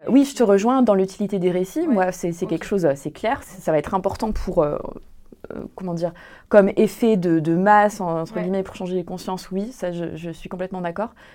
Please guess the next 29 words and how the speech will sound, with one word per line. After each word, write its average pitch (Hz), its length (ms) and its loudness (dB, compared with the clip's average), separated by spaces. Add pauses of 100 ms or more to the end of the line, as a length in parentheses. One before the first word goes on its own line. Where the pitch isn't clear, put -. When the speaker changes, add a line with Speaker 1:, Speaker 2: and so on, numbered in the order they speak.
Speaker 1:
Même 185 100 0
s'il 190 180 -4
y 185 40 6
a 165 60 4
un 262 100 6
tri, 214 440 2
euh, 170 140 6
dans 165 300 0
les 165 120 2
lecteurs 175 520 0
et 165 40 2
le 160 120 -4
lectorat, 180 560 0
et 151 80 0
donc, 156 180 -10 (320)
c'est - 200 -8
un 151 240 -4
peu, 196 120 -6
enfin, 160 300 -2 (560)
comment 170 180 -8
dire, 160 320 -6 (300)
enfin, 156 260 -4
ce, 147 580 -8 (420)
quand, 165 180 -10
c'est 170 160 -10
quoi 208 100 -2
l'expression 190 440 -6
quand 190 120 -8
tu 170 220 -14